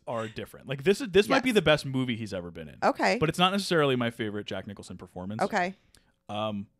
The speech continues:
Speaker 1: I guess you could put up, like, Chinatown at the two, whatever. Uh, my favorite, I don't know. I, I mean, I love him in Batman. I love him as the Joker. He's,
Speaker 2: Sure.
Speaker 1: he's, like, the perfect Joker to me. Like,
Speaker 2: Yeah.
Speaker 1: obviously Heath Ledger did his thing. That's a, that's, but, like, taking the comic Joker, like,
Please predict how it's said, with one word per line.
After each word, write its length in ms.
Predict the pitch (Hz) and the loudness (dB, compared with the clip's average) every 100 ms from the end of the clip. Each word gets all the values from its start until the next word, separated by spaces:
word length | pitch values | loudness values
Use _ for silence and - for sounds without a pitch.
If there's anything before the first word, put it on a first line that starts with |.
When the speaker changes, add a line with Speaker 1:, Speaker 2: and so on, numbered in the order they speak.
| _ - | _ -8
Speaker 1:
I 60 | 151 | -6
guess 140 | 156 | -4
you 60 | 117 | -6
could 160 | 104 | -10
put 140 | - 107 | -12 -12
up, 100 | 92 | -12
like, 140 | 92 | -14
Chinatown 360 | - 90 95 92 | -14 -14 -14 -16
at 80 | 92 | -16
the 60 | |
two, 120 | 90 | -12
whatever. 400 | 117 147 120 147 - _ _ 147 | -6 -4 -4 -8 -20 _ _ 0
Uh, 180 | 143 | 0
my 140 | 143 160 | 2 -2
favorite, 560 | - 170 196 262 294 - _ _ _ _ - | 2 2 4 2 -2 -6 _ _ _ _ -6
I 80 | 254 | -2
don't 120 | 247 | 2
know. 320 | 247 117 92 _ _ _ - | 2 0 -4 _ _ _ -2
I, 120 | 170 | 2
I 20 | |
mean, 180 | 196 220 - | 4 4 4
I 140 | 196 | 4
love 300 | 208 170 165 147 | 4 2 0 0
him 160 | 156 | -2
in 120 | 135 | -2
Batman. 420 | 127 120 127 131 131 | -4 -6 -2 -2 -2
I 60 | |
love 220 | 120 113 127 | -2 -2 -2
him 100 | 120 | -4
as 100 | 120 | -6
the 80 | |
Joker. 300 | 107 107 107 | -6 -6 -4
He's, 80 | 120 | -2
Speaker 2:
Sure. 220 | 143 87 - _ _ | -2 -4 -8 _ _
Speaker 1:
he's, 240 | - 151 147 | -10 -4 0
like, 260 | 147 - | 0 -2
the 80 | 127 | -10
perfect 400 | - 131 120 123 | -6 -6 -4 -6
Joker 360 | 120 113 123 135 | -4 -4 -2 0
to 80 | 147 | 0
me. 220 | 160 165 | -2 0
Like, 180 | 147 143 | 0 2
Speaker 2:
Yeah. 80 | 165 | 2
Speaker 1:
obviously 300 | 175 196 180 | 4 2 2
Heath 180 | 196 | 2
Ledger 220 | 180 160 156 | 2 0 2
did 140 | 143 | 0
his 120 | 131 | 0
thing. 280 | - 127 123 | -2 -2 -2
That's 180 | 131 151 | -2 -4
a, 60 | |
that's, 340 | 139 131 131 - | -4 -2 -2 -4
but, 180 | 160 147 | -4 0
like, 180 | 135 - - _ - 143 | -2 -4 -20 _ -20 -6
taking 360 | - 190 202 196 | 2 4 4 2
the 100 | 160 | 0
comic 420 | - 151 139 147 | -2 -2 -2 -2
Joker, 440 | - 123 120 160 151 | -2 -2 0 0 2
like, 280 | 127 110 | 0 0